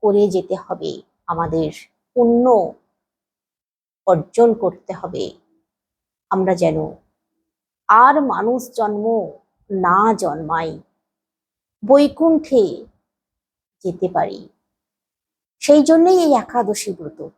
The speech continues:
তো আজকে যে ব্রত একাদশী, পার্শ্ব পরিবর্তন বা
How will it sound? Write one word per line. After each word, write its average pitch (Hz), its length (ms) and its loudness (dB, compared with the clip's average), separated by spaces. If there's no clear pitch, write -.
তো - 120 0
আজকে 240 420 2
যে 330 200 4
ব্রত 226 280 0
একাদশী, 220 560 -2
পার্শ্ব 254 500 2
পরিবর্তন 175 720 -4
বা 196 120 6